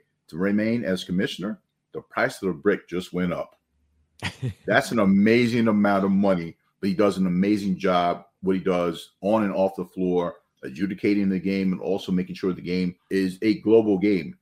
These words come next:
Speaker 1: as it always should be. And you see that with the, the amount of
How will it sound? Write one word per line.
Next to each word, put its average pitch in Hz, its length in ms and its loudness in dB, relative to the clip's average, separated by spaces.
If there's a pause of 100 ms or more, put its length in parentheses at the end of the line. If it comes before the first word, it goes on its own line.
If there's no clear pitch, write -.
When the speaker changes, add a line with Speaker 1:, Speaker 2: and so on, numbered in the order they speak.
(140)
Speaker 1:
as 95 180 -2
it 92 160 -6
always 101 440 4
should 110 320 -6
be. - 260 -12 (640)
And 92 300 0
you 90 80 0
see 107 240 -4
that 95 260 4
with 85 140 -4
the, 82 420 -8
the 87 80 -4
amount 90 300 -2
of 85 100 -6